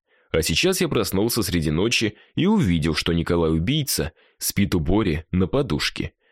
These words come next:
Это невероятно опасно, спать с ежом на подушке. Можно травмировать голову". Боря хмурился во сне, выражение на его лице было ожесточённым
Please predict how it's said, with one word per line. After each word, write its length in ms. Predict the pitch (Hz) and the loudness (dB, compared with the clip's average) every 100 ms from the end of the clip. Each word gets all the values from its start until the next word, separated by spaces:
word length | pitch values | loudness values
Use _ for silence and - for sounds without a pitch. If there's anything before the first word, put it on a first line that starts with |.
| _ _ _ | _ _ _
Это 180 | 127 123 | -2 0
невероятно 560 | 147 143 151 156 156 175 | 2 2 2 0 0 -4
опасно, 560 | 175 71 - 73 64 - - | -2 -2 -2 -4 -6 -10 -8
спать 360 | - 165 180 | -4 -2 -2
с 80 | - | 0
ежом 420 | 87 85 87 98 | 0 2 2 2
на 80 | 80 | 0
подушке. 640 | 95 120 76 - - - - _ _ | 0 -2 -2 -2 -4 -8 -10 _ _
Можно 360 | 135 160 147 135 | 0 0 0 -2
травмировать 560 | 156 165 165 76 80 | 0 0 0 0 -2
голову". 500 | 110 117 69 64 - - _ _ _ _ _ _ _ | 0 0 0 -2 -6 -14 _ _ _ _ _ _ _
Боря 320 | 104 131 220 220 | -2 0 0 0
хмурился 480 | 165 107 95 - | 0 2 0 0
во 120 | 92 87 | 0 0
сне, 380 | - 80 76 - - | 0 -2 -4 -8 -4
выражение 500 | 85 82 90 101 90 | -2 0 0 0 2
на 60 | |
его 160 | 85 82 | 2 2
лице 320 | 78 - 98 | 0 0 0
было 300 | 92 90 73 _ | 2 0 -2 _
ожесточённым 880 | - 98 92 - - 139 135 71 71 | -2 -2 0 -2 0 0 0 -2 -4